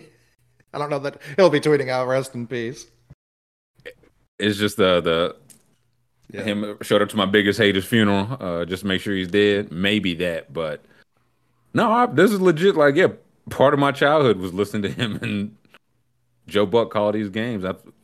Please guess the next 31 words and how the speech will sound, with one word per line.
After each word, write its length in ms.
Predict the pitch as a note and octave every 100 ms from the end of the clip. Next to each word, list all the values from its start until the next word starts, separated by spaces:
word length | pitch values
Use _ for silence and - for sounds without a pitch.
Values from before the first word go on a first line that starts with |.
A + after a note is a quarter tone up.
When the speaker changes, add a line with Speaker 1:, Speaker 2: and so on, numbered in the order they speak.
| -
Speaker 2:
he 80 | A#2
was 300 | D3 C3+ A2+
he 80 | D#3+
with 160 | G3 B2
Jack 320 | A#2+ G3 - _ _ _ _ _ -
Buck? 280 | - - - _ _ _ _ -
He 60 |
might 120 | F3 F#2+
have 80 |
still 140 | - F2
been 140 | D#2+
playing 360 | - G#2+ F2+ C#2
then. 120 | B1+
He, 200 | F#2+ B2+ - - -
like, 100 | E3+
he 40 | D#3+
was 100 | C#3
Speaker 1:
I 20 |
Speaker 2:
a 20 |
Speaker 1:
was 60 | A2
Speaker 2:
guy, 60 | A2+
Speaker 1:
gonna 100 | G#2+
Speaker 2:
like, 120 | F#2+
Speaker 1:
say. 280 | A2+ A2 G#2+
Speaker 2:
he 80 | C3
played 300 | C3 C3 C3
over, 140 | A2+
like, 200 | G#2+ G2 -
eight 260 | A2+ B2
decades 520 | G2 A#2 A#2 A2+ A#2 G#2+
somehow. 460 | A#2+ A#2 A2+ A2+